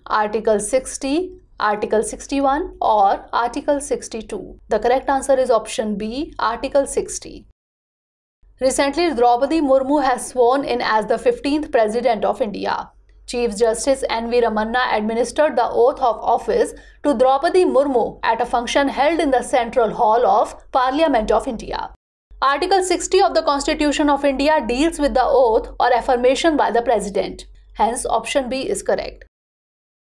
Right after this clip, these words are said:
It states that every president and every person acting as president or discharging the functions of the president shall make and subscribe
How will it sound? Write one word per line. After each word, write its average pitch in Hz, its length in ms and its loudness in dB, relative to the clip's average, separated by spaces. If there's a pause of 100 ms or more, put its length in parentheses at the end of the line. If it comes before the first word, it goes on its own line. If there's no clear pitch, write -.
(320)
It 214 160 0
states 254 480 2
that 233 180 0
every 240 340 0
president 277 560 0
and 240 240 -2
every 254 280 0
person 277 720 0
acting 339 400 2
as 285 160 2
president 254 640 0 (100)
or 233 160 2
discharging 247 640 0
the 339 100 4
functions 269 460 0
of 233 100 2
the 220 120 2
president 226 640 0 (300)
shall 233 680 -2
make 262 340 2
and 277 180 0
subscribe 226 840 0